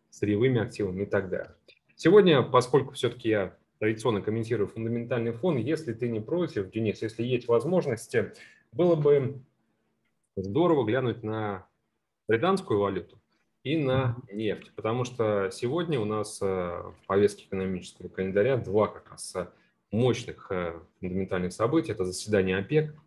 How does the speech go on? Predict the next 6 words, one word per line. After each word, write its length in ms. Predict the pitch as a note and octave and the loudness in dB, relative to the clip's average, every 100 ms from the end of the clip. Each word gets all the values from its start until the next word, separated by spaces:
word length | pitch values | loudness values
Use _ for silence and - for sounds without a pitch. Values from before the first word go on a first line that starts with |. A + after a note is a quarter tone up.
| _ | _
и 100 | D#3 | 0
заседание 580 | D#3 A2 G2+ G2+ A2+ G2 | 0 0 -2 0 2 0
Банка, 640 | F2+ G#2 G2 - F#2+ F#2 - | 0 -2 -2 -2 -4 -4 -8
э, 160 | G2 F#2+ _ - | -8 -8 _ -4
Англии. 500 | G2 F2+ F2 D#2 - - _ _ - - - | -2 -2 -4 -10 -10 -20 _ _ -20 -20 2
Э, 160 | F#2+ | 2